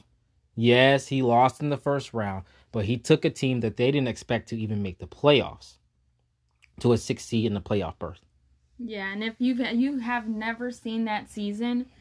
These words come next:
Speaker 2: uh, find a way to see it because the, that was one of the most amazing seasons because the explosiveness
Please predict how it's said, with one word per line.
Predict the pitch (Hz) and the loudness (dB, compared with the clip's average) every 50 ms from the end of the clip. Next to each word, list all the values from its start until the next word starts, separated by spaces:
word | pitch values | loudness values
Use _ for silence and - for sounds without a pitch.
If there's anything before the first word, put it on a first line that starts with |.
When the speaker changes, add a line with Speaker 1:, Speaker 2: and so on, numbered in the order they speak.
| _ _ _ _ _ _ _ _ _ _ _ - | _ _ _ _ _ _ _ _ _ _ _ -10
Speaker 2:
uh, | 156 131 - - | -8 -8 -8 -10
find | - - 240 240 247 247 240 | -4 0 2 2 4 4 2
a | 226 208 | 0 0
way | 208 214 208 202 | -2 -2 -4 -4
to | 190 190 | -6 -8
see | 180 - - 214 202 185 175 | -12 -14 -12 -10 -10 -8 -10
it | 175 - - | -10 -12 -10
because | - 202 190 - 214 208 196 196 190 190 185 - - - | -10 -10 -10 -8 -6 -6 -4 -6 -6 -8 -12 -18 -18 -18
the, | 185 185 226 233 247 - - | -10 -6 -4 -4 -4 -4 -2
that | 247 262 269 | -2 0 0
was | 269 247 202 202 | 0 -4 -4 -6
one | 226 214 | -8 -8
of | 214 202 | -6 -6
the | 208 | -6
most | 202 202 202 202 - | -6 -6 -6 -8 -8
amazing | 196 196 208 208 220 226 202 208 233 233 226 226 233 233 233 - _ _ _ _ _ _ _ _ _ | -8 -6 -6 -4 -6 -6 -6 -6 -4 -4 -2 -2 -4 -4 -8 -12 _ _ _ _ _ _ _ _ _
seasons | _ - 233 233 226 220 214 233 240 247 247 254 254 254 - - _ _ _ _ _ _ _ | _ -4 -2 -2 0 0 -2 -2 0 0 0 0 -2 -4 -10 -18 _ _ _ _ _ _ _
because | 233 220 - 220 226 214 208 202 196 190 - - - _ _ _ _ _ _ _ _ _ _ _ _ _ _ _ _ _ - | -10 -8 -8 -4 -4 -4 -2 -4 -6 -8 -12 -18 -20 _ _ _ _ _ _ _ _ _ _ _ _ _ _ _ _ _ -16
the | 208 196 190 247 247 | -14 -4 0 0 0
explosiveness | 233 233 - - - - 240 254 277 285 - 302 262 226 214 233 240 247 254 254 254 - - | 0 -2 -8 -12 -8 -4 -2 -2 -2 -2 -4 -4 -4 0 2 2 2 2 0 -2 -6 -10 -20